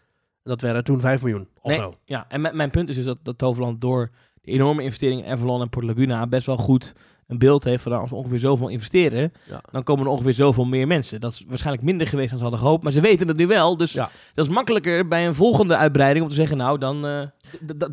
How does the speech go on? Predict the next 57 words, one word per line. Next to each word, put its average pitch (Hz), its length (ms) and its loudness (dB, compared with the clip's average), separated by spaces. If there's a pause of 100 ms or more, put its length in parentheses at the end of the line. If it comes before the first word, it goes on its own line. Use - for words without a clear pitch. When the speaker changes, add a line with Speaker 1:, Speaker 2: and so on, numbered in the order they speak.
Speaker 2:
ik - 20 -
Speaker 1:
Ja. 165 100 4
Speaker 2:
denk 208 180 2
dat 170 80 2
het 143 100 -2
zo 143 120 2
werkt 120 200 0
in 113 60 -10
ieder 117 160 -8
geval. 110 260 -10
Speaker 1:
Ja, - 80 -14
Speaker 2:
Maar 110 100 -12
Speaker 1:
en 143 140 0
ook 123 140 -4
dan 107 340 -4
om 127 100 -16
inderdaad 117 300 -8
een 101 100 -16
gemeente 113 340 -8
mee 110 120 -8
te 107 80 -14
krijgen 117 240 -8
van, 113 100 -14
goh, 123 260 -10
hè, 123 180 -10
dit 123 180 -14
en 123 60 -12
dat 120 220 -12
is - 100 -12
ons 123 120 -8
plan. 127 140 -6
Speaker 2:
Ja, 202 320 2
en, 135 200 -2
en 120 200 -4
investeerders 123 640 -4
en, 117 280 -10
eh, 120 120 -6
Speaker 1:
Ja. 117 300 -4
Speaker 2:
en, 120 220 -4
en 120 220 -10
Ola 123 320 -4
voor 120 100 -10
de 127 60 -8
ijsjes 120 420 -8
en, 120 280 -12
eh, 117 220 -12
Speaker 1:
Ja. 120 180 -10 (800)
Speaker 2:
A 120 100 -2
V 120 60 -4
K 120 40 -6
voor 123 220 -2
de 143 60 -2
frieten. 147 340 -4 (500)
Speaker 1:
Over 175 200 2
ijsjes 202 300 0
gesproken. 226 500 -2 (240)
Speaker 2:
Ja. 113 240 -10